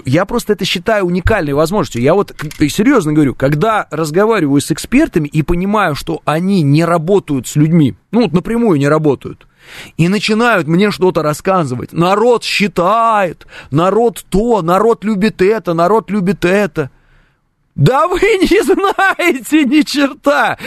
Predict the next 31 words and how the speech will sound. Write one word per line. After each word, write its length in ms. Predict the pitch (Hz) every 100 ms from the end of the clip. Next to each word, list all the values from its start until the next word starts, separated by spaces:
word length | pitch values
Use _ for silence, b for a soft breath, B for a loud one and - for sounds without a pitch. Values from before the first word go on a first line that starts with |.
| 240
что 260 | - - 269
там 280 | 254 226 240
любит 460 | 262 285 240 220
народ 440 | 214 208 214 196 - B
и 80 | -
чего 240 | 160 247
он 100 | 247
не 160 | 233 254
любит, 460 | 247 247 226 175 - B
что 300 | - 233 247
ему 220 | 240 247
нравится 560 | 247 254 254 220 170 214
и 140 | 214
чего 180 | 185 233
не 60 |
нравится. 220 | 208 214 180
Вы 160 | 262
с 80 | 226
ними 220 | 269 240
не 180 | 233 254
разговариваете. 1160 | 254 247 226 247 247 254 254 240 220 175 139 -
Я, 480 | - 185 247 277 277
я, 320 | 190 233 254
я 280 | 214 240 247
с 120 | -
ними 180 | 202 185
разговариваю. 680 | 160 143 170 180 151 107 -
Говорю 420 | 131 131 127 170
я 200 | 190 135
этим 220 | 156 151
людям. 260 | 156 110